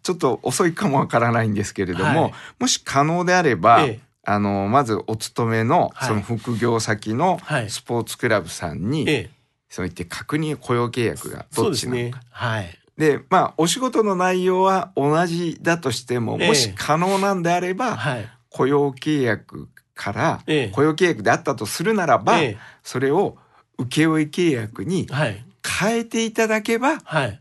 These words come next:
Speaker 1: わからないということです。
Speaker 2: まあ、わからない方法があるということですね。
Speaker 1: はあ。
Speaker 2: はい。
Speaker 1: なるほ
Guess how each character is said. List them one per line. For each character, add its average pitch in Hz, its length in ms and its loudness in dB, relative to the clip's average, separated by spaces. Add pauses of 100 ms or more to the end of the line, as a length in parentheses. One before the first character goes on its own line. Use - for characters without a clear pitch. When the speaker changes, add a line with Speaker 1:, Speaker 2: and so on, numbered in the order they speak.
(120)
Speaker 1:
わ 107 120 -4
か 107 220 -6
ら 98 120 -8
な 113 140 -2
い 123 80 -2
と - 100 -12
い - 40 -12
う - 20 -14
こ 196 60 -2
と 151 140 2
で 113 60 -4
す。 110 60 -10
Speaker 2:
ま 117 60 -6
あ、 - 20 -4
わ 120 60 -6
か 107 80 -6
ら 101 40 -10
な 101 80 -10
い - 40 -18
方 147 240 -4
法 131 180 -4
が 180 140 0
あ 156 40 0
る 131 120 -2
と 120 80 -8
い 110 60 -6
う 104 40 -10
こ 104 80 -12
と 101 140 -14
で 95 80 -16
す - 100 -18
ね。 120 320 -10 (300)
Speaker 1:
は - 160 -12
あ。 104 760 -6
Speaker 2:
は 104 60 -10
い。 - 540 -20
Speaker 1:
な 80 100 -12
る 85 60 -10
ほ - 180 -14